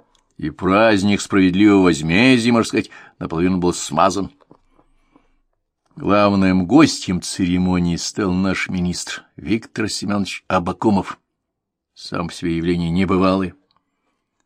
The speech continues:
Но после разговора в том, что сам пахан придёт подтвердить Власову нашу старинную поговорку, кому, мол, суждено быть повешен, того и грозой не убьёт,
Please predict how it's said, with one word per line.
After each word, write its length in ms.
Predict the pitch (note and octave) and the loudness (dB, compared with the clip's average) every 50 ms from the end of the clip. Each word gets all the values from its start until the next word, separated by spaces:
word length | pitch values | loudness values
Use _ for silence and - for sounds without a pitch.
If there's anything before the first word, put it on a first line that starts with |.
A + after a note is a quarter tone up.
| _ _ | _ _
Но 120 | - - | -18 -16
после 380 | _ - A#2+ A2+ - C3 A#2+ A2+ | _ -8 -8 -6 -2 0 0 2
разговора 520 | A#2 A#2 G2+ G2 A#2+ A#2+ B2+ B2+ B2 A2+ | 2 0 0 -2 0 0 2 2 0 -2
в 60 | - | -2
том, 180 | _ B2+ B2 A2+ | _ -4 -4 -4
что 180 | - - A#2+ | -4 -6 -6
сам 280 | - - - C3+ B2 A#2 | -4 -2 -2 -2 -2 -2
пахан 440 | - B2 A#2+ - - - C#3+ D3+ C#3+ | -2 -4 -4 -4 -2 0 0 0 2
придёт 400 | C#3 D#3 D#3 C#3+ D#3 E3+ E3 E3+ | 0 0 0 2 2 0 0 0
подтвердить 540 | E3+ D#3+ C#3+ - E3+ D#3+ D3 E3 F3 D3 D#3 | -2 -2 0 0 -2 0 0 0 -2 -2 -2
Власову 480 | D3+ D#3+ E3+ F3 E3 - - E3 E3 | 0 0 2 2 0 0 -2 -4 -2
нашу 280 | E3+ E3+ D#3+ - E3+ E3 | -2 -2 -4 -4 -6 -6
старинную 460 | C#3+ - - E3+ E3+ E3 E3 E3+ E3 | -6 -4 -2 0 0 0 0 -2 -4
поговорку, 500 | D3+ D#3 E3 E3+ E3+ E3+ E3 - E3 C#3+ - - - - - _ | -4 -2 0 2 2 2 0 -2 -6 -6 -6 -16 -18 -20 -20 _
кому, 220 | _ - C3+ C3+ C3+ | _ 2 6 6 8
мол, 180 | C3+ C#3 C3 | 8 6 4
суждено 460 | B2+ - - C3+ A#2 G#2+ B2 C3+ C3+ C3 | 2 2 2 2 2 4 4 2 4 4
быть 240 | B2+ C3 C3 - | 4 2 2 2
повешен, 480 | - C3 C3 C3 B2+ A#2+ - - B2+ A#2 | 0 4 4 4 4 4 2 0 -2 -2
того 160 | - C3 B2+ B2+ | 0 2 4 4
и 180 | C3 B2+ B2 | 4 4 2
грозой 420 | A2 - A#2+ C3 A#2 A2+ C#3 C#3+ C#3 | 2 2 2 4 4 4 4 4 4
не 100 | C#3 C#3+ | 4 4
убьёт, 340 | C#3+ C3 C3 C#3 C3+ C#3+ | 2 4 4 2 2 0